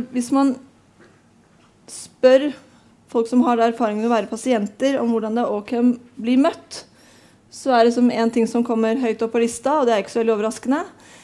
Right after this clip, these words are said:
det er at, eh, man møter folk som er varme og genuine og interessert.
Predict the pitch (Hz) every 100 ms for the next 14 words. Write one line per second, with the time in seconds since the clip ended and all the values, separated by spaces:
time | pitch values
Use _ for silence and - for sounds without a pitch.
0 | - - 254 214 220 - 233 226 220 226
1 | 233 247 247 214 220 226 220 208 - 226
2 | 220 214 214 233 240 208 214 226 226 220
3 | 202 208 262 359 294 - 220 220 220 214
4 | 233 311 - - -